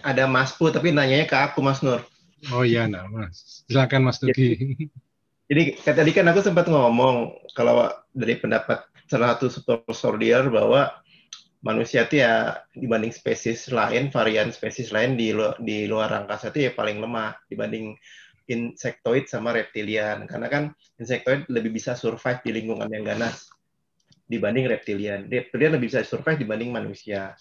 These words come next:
Speaker 1: Jadi yang lemahnya itu karena, eh, tingkat survivalnya secara biologis memang manusia, eh, lebih lemah dibanding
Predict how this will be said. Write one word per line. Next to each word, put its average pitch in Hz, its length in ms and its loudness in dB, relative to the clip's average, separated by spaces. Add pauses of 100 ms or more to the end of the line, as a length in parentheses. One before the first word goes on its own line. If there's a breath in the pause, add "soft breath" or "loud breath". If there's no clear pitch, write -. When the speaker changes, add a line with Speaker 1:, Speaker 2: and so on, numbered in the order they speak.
(600 soft breath)
Speaker 1:
Jadi 113 160 -4
yang 120 240 0
lemahnya 123 480 -2
itu 151 80 -6
karena, 135 480 0 (320)
eh, 120 260 -4 (960)
tingkat 117 320 -2 (240)
survivalnya 123 800 -2
secara 117 240 -2
biologis 110 400 -4
memang 127 320 -4
manusia, 120 560 -2 (640 soft breath)
eh, 110 220 -6 (100)
lebih 110 160 -4
lemah 127 240 -2
dibanding 110 640 -4